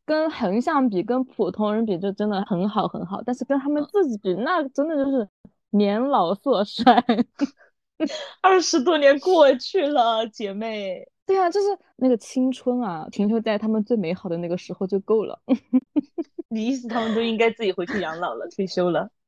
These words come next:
Speaker 1: 对，所以就觉得很心酸啊，这把年纪了还要来抛头露面，然后学自己不熟悉的这些唱跳。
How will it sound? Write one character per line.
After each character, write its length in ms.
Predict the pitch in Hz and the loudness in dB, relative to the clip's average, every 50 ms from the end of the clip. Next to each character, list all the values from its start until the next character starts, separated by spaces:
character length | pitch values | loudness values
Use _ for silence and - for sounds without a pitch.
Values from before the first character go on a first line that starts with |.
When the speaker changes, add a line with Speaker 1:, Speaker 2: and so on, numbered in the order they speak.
| _ _ _ | _ _ _
Speaker 1:
对， 100 | - 359 | 0 0
所 160 | - - 370 | 2 2 2
以 40 | 381 | 2
就 120 | 349 381 | 2 2
觉 140 | 285 277 247 | 2 2 2
得 80 | 254 330 | 4 4
很 160 | 320 240 226 | 2 2 0
心 280 | 208 - 269 269 277 294 | 0 -2 -2 0 0 0
酸 280 | 285 - - 302 285 277 | -2 -2 -2 0 0 2
啊， 300 | 285 285 285 285 285 285 | 2 0 0 -2 -4 -6
这 80 | 311 | -4
把 140 | 294 277 254 | -2 -2 0
年 220 | 233 214 196 196 | 2 0 0 0
纪 100 | 202 240 | 0 0
了 120 | 254 233 226 | 0 0 -2
还 140 | 208 208 240 | -2 -2 -2
要 140 | 247 233 | -2 0
来 200 | 220 202 185 190 208 | 0 0 0 0 -2
抛 240 | - - 269 262 277 | -2 2 2 2 2
头 220 | 254 226 208 202 | 2 0 0 2
露 180 | 233 247 247 233 | 4 4 4 4
面， 220 | 240 254 240 214 | 4 0 -2 -2
然 100 | 202 208 | -2 -2
后 80 | 220 226 | -4 -6
学 300 | - - - 190 180 196 | -6 -6 -4 -4 -4 -4
自 160 | - 247 226 | -4 -6 -6
己 120 | 220 185 | -4 -6
不 120 | 180 - - | -4 -4 -6
熟 300 | - - - - 160 175 | -6 -6 -6 -6 -6 -6
悉 200 | - - 240 233 | -4 -4 -2 0
的 160 | 208 190 180 | 0 0 0
这 120 | 185 196 | 0 -2
些 320 | 196 - 196 190 180 180 202 | -2 -2 -2 -2 0 -2 -4
唱 380 | - - - 262 240 202 170 208 | -8 -12 -8 -6 -6 -6 -6 -8
跳。 480 | - - - 269 247 208 - - - | -12 -8 -6 -4 -4 -4 -4 -6 -8